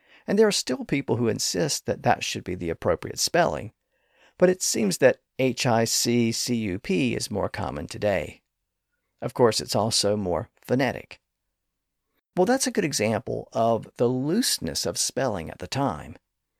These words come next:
And in his second book, commonly known as The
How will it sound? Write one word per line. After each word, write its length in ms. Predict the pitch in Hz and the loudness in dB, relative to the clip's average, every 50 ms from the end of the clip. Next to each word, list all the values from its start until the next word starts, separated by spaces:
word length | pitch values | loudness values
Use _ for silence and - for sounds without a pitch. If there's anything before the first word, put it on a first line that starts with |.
| _ _ _ _ _ _ _ - | _ _ _ _ _ _ _ 6
And 220 | 175 175 180 170 - - | 8 8 8 8 6 0
in 140 | - 196 185 | 0 2 2
his 180 | 156 180 165 - | 2 2 2 0
second 540 | - - - - 220 226 - 233 - - - | 0 0 0 2 2 2 2 0 -2 -2 0
book, 400 | - 82 65 - - - - _ _ _ _ _ - | 0 0 0 0 -4 -12 -20 _ _ _ _ _ -4
commonly 420 | - 143 131 127 123 117 110 110 | 2 4 4 4 4 4 2 0
known 220 | 101 104 110 104 107 | 0 0 0 2 2
as 180 | 92 98 - | 0 0 -2
The 180 | - 95 87 | -4 -6 -6